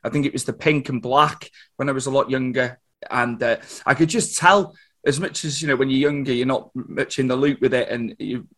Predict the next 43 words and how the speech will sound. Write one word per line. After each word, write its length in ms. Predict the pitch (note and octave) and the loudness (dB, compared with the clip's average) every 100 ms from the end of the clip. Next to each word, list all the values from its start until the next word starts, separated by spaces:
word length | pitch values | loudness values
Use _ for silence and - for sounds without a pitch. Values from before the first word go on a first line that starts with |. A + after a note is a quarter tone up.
| - | -6
your 140 | B2+ | -2
respect 440 | B2+ - - D#3 | -2 0 4 4
levels 300 | D3+ D3 C3+ | 4 2 2
grow 200 | - C#3+ C3 | 2 4 2
as 80 | B2+ | 0
you 80 | |
get 100 | A#2+ | 0
older 300 | F#2+ C#3 D3+ | 2 2 0
for 140 | C#3+ C#3+ | -4 -2
what 120 | D3+ | -2
they 100 | C3+ | 0
did. 240 | C#3 D3 - | 2 2 2
But 180 | - A2+ | -2 2
yeah, 240 | B2 A#2 | 2 2
he, 200 | A#2+ D3+ | 0 -4
he 140 | D3 | -4
was 160 | E3 D#3 | -4 -4
just 400 | - B2 - - | -4 -4 -6 -4
my, 240 | C3 B2+ - | 0 0 0
my 180 | B2+ A#2+ | -2 -2
hero, 480 | A#2 C#3 D3+ D3 | 2 2 4 4
man. 220 | A#2 A2 A#2+ | 4 2 0
And 120 | A#2 | 0
then, 240 | A2+ A2 | -2 -2
uh, 220 | A2 G#2+ G#2 - - | -2 -2 -4 -12 -6
that 140 | - C#3+ | 0 0
SummerSlam 580 | - D#3+ D3 - C#3+ C3+ | 2 2 2 0 0 2
ninety-two, 640 | C#3 B2 - - C#3+ C#3 | 0 -2 -2 4 4 4
I've 140 | B2 A#2 | 0 -4
<laughs> 120 | - | 2
said 160 | D#3 F3 | 4 4
about 380 | - A3+ G3 | 4 6 6
this 300 | F#3 F3 - | 4 2 2
many, 440 | E3+ D#3+ D#3 D#3+ D#3 | 0 4 4 2 2
many 260 | D3+ C#3+ C#3 | 2 2 0
times. 400 | - D3 D3+ C3 | 2 4 2 0
I 40 | |
was 140 | B2+ | 0
in 100 | C#3 | 0
attendance 800 | C3+ - D3 C#3+ C#3+ C3+ - - - - - - | -2 0 0 0 0 -4 -4 -10 -10 -16 -4 4
with 120 | C#3+ | 6
my 100 | C3 | 4
dad, 320 | - C3 C3 | 6 6 6